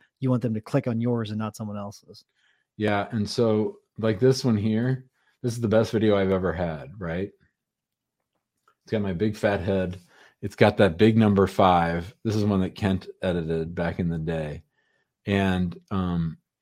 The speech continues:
Speaker 2: and we call this video around the office, we call this the control, right?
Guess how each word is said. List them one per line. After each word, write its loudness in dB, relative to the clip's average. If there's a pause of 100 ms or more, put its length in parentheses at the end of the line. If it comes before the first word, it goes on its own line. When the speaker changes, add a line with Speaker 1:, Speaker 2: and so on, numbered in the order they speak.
(280)
Speaker 2:
and -4
we -2
call 0
this -2
video 0
around -2
the -4
office, -4
we -6
call -2
this -2
the -10
control, -6
right? -6